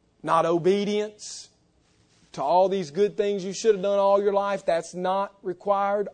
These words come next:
All that's required is clinging to the promise of God that He will save you through Jesus Christ. That's it.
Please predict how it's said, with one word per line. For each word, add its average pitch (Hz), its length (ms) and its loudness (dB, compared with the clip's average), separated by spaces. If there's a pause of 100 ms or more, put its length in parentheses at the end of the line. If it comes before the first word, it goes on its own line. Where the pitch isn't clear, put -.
All 202 320 4
that's 190 220 -6
required 202 720 -2 (240)
is 180 200 2
clinging 214 760 0 (200)
to 208 120 2
the 160 120 2
promise 208 600 2
of 156 200 -2
God 202 440 4
that 175 120 -2
He 180 120 -6
will 143 200 -12
save 208 640 0
you 107 200 -16 (680)
through 156 220 -2
Jesus 117 360 -8
Christ. - 400 -18
That's 196 220 0
it. 269 420 0